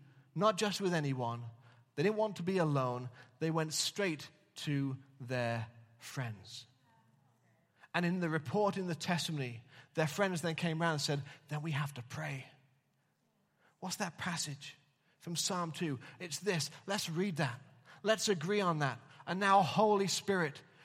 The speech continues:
would you consider all that is going on? And Lord Jesus, as we continue to speak, would you continue to act?" And the whole house begins to shake, and they're filled with the Holy Spirit. That's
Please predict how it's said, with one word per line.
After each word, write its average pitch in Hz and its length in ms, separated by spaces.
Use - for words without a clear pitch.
would 196 140
you 220 120
consider 214 580
all 226 220
that 214 120
is 190 160
going 185 400
on? 156 240
And 196 200
Lord 214 200
Jesus, 214 360
as 190 160
we 240 180
continue 240 460
to 220 100
speak, 214 420
would 185 140
you 220 220
continue 214 460
to 202 220
act?" - 440
And 135 160
the 135 60
whole 147 520
house 147 480
begins 143 400
to 139 100
shake, 120 420
and 170 220
they're 156 120
filled 185 380
with 151 140
the 147 100
Holy 143 360
Spirit. 123 480
That's 190 600